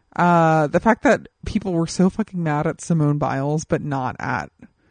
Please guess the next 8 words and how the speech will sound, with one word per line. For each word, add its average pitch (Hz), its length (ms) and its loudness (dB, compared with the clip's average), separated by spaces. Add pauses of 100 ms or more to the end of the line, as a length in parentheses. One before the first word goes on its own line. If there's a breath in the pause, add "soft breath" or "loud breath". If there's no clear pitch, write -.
(840)
the 196 100 2
people 185 480 0
saying 147 400 -4
these 175 160 -2
horrible 156 320 0
things 147 260 -6
about 190 260 -2
her 247 320 -4